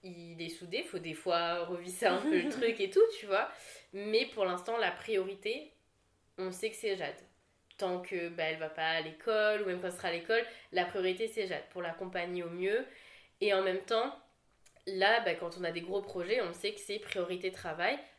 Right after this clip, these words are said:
Speaker 1: On ne s'oublie pas, mais on le dit, en fait. On se le dit entre nous.
Speaker 2: Mm.
Speaker 1: Ouais, là, écoute, cette semaine,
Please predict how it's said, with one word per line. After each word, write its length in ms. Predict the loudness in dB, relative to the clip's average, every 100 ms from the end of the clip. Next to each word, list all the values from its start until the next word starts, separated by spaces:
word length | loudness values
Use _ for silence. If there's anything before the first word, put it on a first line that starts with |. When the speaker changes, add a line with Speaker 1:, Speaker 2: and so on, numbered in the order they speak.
| _ -2
Speaker 1:
On 100 | 0
ne 100 | 0
s'oublie 480 | -4 -10 -10 -10 -8
pas, 360 | -2 -2 -2 -8
mais 140 | -4
on 120 | -2 0
le 180 | -2
dit, 280 | -4 -10 -4
en 100 | -4
fait. 280 | -4 -10 -14 -14
On 80 | -14
se 160 | -8
le 80 | -8
dit 200 | -4 -4
entre 240 | -4 -4 -6
nous. 100 | -2
Speaker 2:
Mm. 60 |
Speaker 1:
Ouais, 160 | 0 4
là, 280 | 4 2 0 -10 _ _ _ _ _ -12
écoute, 160 | -4
cette 220 | 0 0
semaine, 500 | 0 2 2 2 0